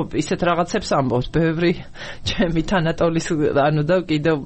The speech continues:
ანუ ძალიან საინტერესოა, აა, თქვენი ამ, აა, დაკვირვებების და შეფასებების სმენა. საკუთარ თავზე, აა, მინდა რომ მეტე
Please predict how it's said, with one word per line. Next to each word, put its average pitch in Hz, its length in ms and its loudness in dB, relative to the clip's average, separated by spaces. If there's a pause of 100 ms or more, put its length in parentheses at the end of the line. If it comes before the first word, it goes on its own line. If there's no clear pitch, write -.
(140)
ანუ 165 300 0
ძალიან 180 420 2
საინტერესოა, 170 800 0
აა, - 1000 -2
თქვენი 143 460 0
ამ, 135 180 0
აა, 78 380 -2 (140)
დაკვირვებების 131 920 0
და 135 120 -2
შეფასებების 139 800 0
სმენა. 147 420 2 (400)
საკუთარ 262 540 0
თავზე, 190 480 2
აა, 139 340 2
მინდა 160 380 2
რომ 196 200 2
მეტე 170 400 2